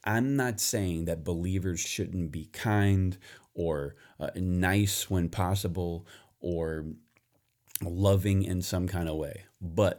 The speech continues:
there should be an element of grit, of fortitude, of "I'm not quitting, I am not compromising on anything, any part of this message of the gospel, I'm not compromising on it."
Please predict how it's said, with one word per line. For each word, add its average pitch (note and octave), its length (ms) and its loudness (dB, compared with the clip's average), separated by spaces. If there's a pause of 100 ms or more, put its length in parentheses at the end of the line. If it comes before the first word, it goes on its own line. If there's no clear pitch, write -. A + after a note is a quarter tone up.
(100)
there G2+ 140 2
should C3+ 260 -2
be A#2 140 2
an F2+ 160 4 (140)
element F#2 640 0
of E2+ 320 -4
grit, F2+ 560 -4 (380)
of E2+ 200 2
fortitude, G#2 880 2 (220)
of E2+ 260 -2
"I'm G2+ 360 4
not G2 260 0
quitting, F#2+ 520 2 (280)
I G2+ 140 0
am G2+ 240 2
not F#2+ 260 -2 (140)
compromising G2 920 0 (100)
on E2 280 -8 (260)
anything, C3 800 4 (320)
any C3 400 6
part G#2+ 380 2
of F2 180 0
this F#2 180 2
message F#2+ 520 2
of F2+ 100 0
the F2 80 0
gospel, G#2+ 580 -2 (300)
I'm A#2 180 4
not A2+ 200 0
compromising E2 640 -2
on - 100 -10
it." - 140 -18